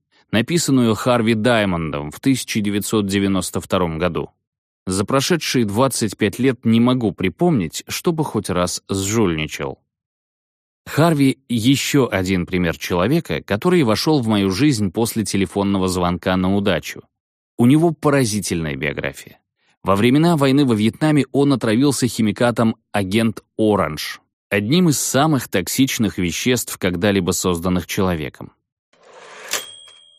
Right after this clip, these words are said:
Агент Оранж — смесь дефолиантов и гербицидов синтетического происхождения, которую применяли вооруженные силы С Ш А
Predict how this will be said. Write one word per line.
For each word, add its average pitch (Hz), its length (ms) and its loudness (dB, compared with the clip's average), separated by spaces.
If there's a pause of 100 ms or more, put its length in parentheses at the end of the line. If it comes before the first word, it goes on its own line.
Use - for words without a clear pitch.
(100)
Агент 139 400 -4
Оранж — 107 540 -4
смесь 135 420 -6
дефолиантов 110 760 -4
и 117 60 -8
гербицидов 104 680 -6
синтетического 107 840 -8
происхождения, 104 920 -4
которую 139 420 -6
применяли 110 460 -4
вооруженные 92 600 -4
силы 85 300 -6
С 98 160 -6
Ш 123 280 -2
А 95 60 -10